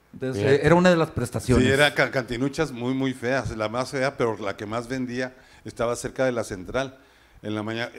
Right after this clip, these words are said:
Speaker 3: ahí era veinticuatro horas, veinticuatro horas, pero imagínate el tipo de gente que hay, la ma-, la mayoría eran, eh, militares o gente
Speaker 2: Sí.
Speaker 3: de, de a pie, ¿verdad? Este, y, eh, en la mañana regaban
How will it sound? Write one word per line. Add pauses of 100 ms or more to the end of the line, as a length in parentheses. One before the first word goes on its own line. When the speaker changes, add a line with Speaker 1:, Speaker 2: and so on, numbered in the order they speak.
(160)
Speaker 3:
ahí
era
veinticuatro
horas,
veinticuatro
horas,
pero
imagínate
el
tipo
de
gente
que
hay,
la
ma-, (100)
la
mayoría
eran, (400)
eh,
militares
o (340)
gente
Speaker 2:
Sí.
Speaker 3:
de,
de
a
pie,
¿verdad? (640)
Este,
y,
eh,
en
la
mañana (840)
regaban